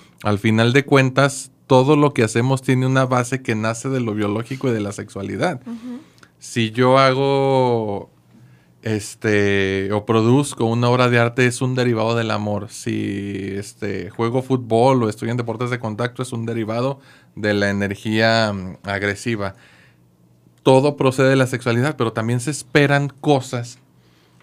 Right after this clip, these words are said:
Speaker 1: de los hombres, así como se esperan cosas de las mujeres que se nos enseñan desde niños.
Speaker 2: Ujú.
Speaker 1: Ah,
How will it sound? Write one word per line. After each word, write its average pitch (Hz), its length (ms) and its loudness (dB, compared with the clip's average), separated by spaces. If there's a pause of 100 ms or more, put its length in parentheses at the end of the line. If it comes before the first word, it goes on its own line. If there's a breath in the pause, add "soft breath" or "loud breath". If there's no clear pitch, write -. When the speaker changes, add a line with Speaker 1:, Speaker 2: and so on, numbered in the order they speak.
(140 soft breath)
Speaker 1:
de 117 220 2
los 120 220 2
hombres, 127 340 0
así 113 180 -4
como 123 220 -4
se 113 80 -8
esperan 110 380 -2
cosas 120 380 -2
de 131 80 0
las 123 120 -2
mujeres 127 380 -2
que 127 100 -8
se 107 140 -8
nos 98 180 -8
enseñan 113 440 -6
desde 98 240 -10
niños. 117 400 -8
Speaker 2:
Ujú. 254 280 -10
Speaker 1:
Ah, 143 220 0